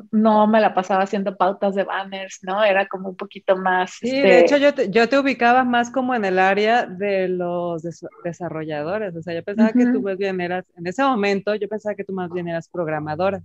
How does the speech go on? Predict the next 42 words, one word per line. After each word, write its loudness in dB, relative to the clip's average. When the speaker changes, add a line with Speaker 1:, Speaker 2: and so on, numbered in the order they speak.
Speaker 2:
luego -4
ya, -6
Speaker 1:
Sí. 4
Speaker 2:
no, 2
pues, -14
ajá. -18
Speaker 1:
Ajá, 4
entonces -4
estaba 6
más 2
en -8
esa 0
área -2
y, -14
y -20
me -2
gustaba 2
mucho, -4
y -6
de 4
repente, -2
este, -6
me -4
cambian 0
con -4
los -4
diseñadores 4
y 0
es -8
así -18
como -2
de -2
que, -4
"No, 6
entonces, 0
este, 2
ya 4
todos 4
los 6
diseñadores -2
vamos -4
a, 0